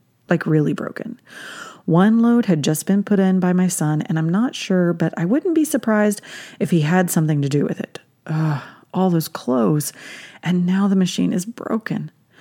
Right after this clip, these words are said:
I begged Brandon to look at it, and after several hours of meetings and finally getting around to it, he announced that we'd have to order a part and wait. When do we ever have time to wait for laundry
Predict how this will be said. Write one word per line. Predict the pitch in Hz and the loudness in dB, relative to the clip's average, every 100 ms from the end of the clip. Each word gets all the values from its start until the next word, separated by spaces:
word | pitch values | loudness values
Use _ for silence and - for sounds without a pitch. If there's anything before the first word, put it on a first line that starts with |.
| - - - | -20 -20 -4
I | 208 | -2
begged | 185 208 185 | 2 2 2
Brandon | 180 180 175 165 | 2 4 4 2
to | 160 | 2
look | 165 165 170 | 2 0 0
at | 165 160 | 0 2
it, | 165 - - | 0 -2 -4
and | 151 156 - | -4 -4 -4
after | 175 180 165 | -4 -2 -4
several | - - 208 214 214 | -6 -6 -2 0 2
hours | - 190 190 190 170 | 2 2 4 2 0
of | 135 151 | -4 0
meetings | 160 202 220 214 214 170 | 2 4 4 4 4 2
and | 151 151 | -2 -4
finally | - 165 233 247 | -4 -2 0 2
getting | 247 247 | 2 2
around | 233 262 320 | 2 2 0
to | 254 175 | 2 2
it, | 175 - - - - - - | 2 -2 -16 -20 -20 -20 -8
he | - 320 | 2 4
announced | 330 233 208 214 - | 4 4 4 0 0
that | 175 - | 0 2
we'd | 165 160 | 2 2
have | 147 147 | 0 0
to | - | -2
order | 156 151 | 0 0
a | 165 | 0
part | - 170 - | 0 0 2
and | 208 | 0
wait. | 285 311 - _ _ _ _ _ _ _ _ _ _ - - _ _ | 0 -2 -8 _ _ _ _ _ _ _ _ _ _ -20 -20 _ _
When | 196 233 262 | 0 2 4
do | 240 | 4
we | 233 - | 0 0
ever | 202 202 196 | 2 2 2
have | 190 185 | 2 0
time | 185 185 | 0 2
to | 180 | 2
wait | 175 185 - | 2 2 0
for | - 175 | 0 2
laundry | 180 185 208 202 165 143 | 2 2 2 2 0 -2